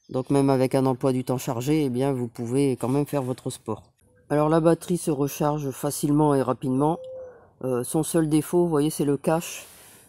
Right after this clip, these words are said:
pour, euh, mettre la prise, qui dès la première utilisation ne s'est plus refermer correctement.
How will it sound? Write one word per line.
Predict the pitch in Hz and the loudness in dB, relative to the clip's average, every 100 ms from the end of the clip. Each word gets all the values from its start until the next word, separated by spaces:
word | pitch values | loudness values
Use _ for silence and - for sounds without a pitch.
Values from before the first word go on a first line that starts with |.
| _ _ | _ _
pour, | 156 147 139 | -2 0 2
euh, | 143 139 135 | 2 2 2
mettre | 135 143 | 0 -2
la | 139 | -8
prise, | - 170 165 - _ _ _ - - _ - | -2 0 0 -6 _ _ _ -20 -20 _ -10
qui | 160 143 | -6 2
dès | 160 | 4
la | 160 | 4
première | - 156 151 156 | 2 2 2 0
utilisation | 147 156 139 131 131 - 151 151 139 | -2 -2 0 0 -2 -2 -4 -4 -4
ne | 139 | -2
s'est | 156 | -4
plus | 127 160 | -4 -2
refermer | 147 - 139 139 147 | -2 -2 -2 -2 -2
correctement. | 139 127 - 110 | -4 -6 -6 -8